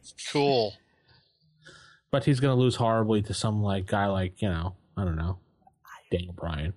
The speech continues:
Speaker 2: <laughs>
Speaker 1: Gorilla Monsoon. I'll take him. He's old.
Speaker 2: Hey, he's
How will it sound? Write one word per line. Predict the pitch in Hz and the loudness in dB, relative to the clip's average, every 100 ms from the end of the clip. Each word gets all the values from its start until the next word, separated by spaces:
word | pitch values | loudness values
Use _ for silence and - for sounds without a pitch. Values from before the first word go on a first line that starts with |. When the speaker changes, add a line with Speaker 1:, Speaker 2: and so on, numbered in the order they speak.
| - | -4
Speaker 2:
<laughs> | - - - - - - - 151 - - - - - | -4 -2 -4 -4 -8 -16 -16 -4 -2 0 -2 -10 -12
Speaker 1:
Gorilla | - 117 120 117 | -4 0 0 2
Monsoon. | 113 110 - 120 107 | 0 0 0 0 -2
I'll | 104 | -2
take | 113 110 | -2 -4
him. | 107 107 | -4 -6
He's | 123 110 | -6 -4
old. | 101 117 | -2 0
Speaker 2:
Hey, | 151 151 147 143 135 | 2 2 2 4 2
he's | 110 110 110 | 2 0 -2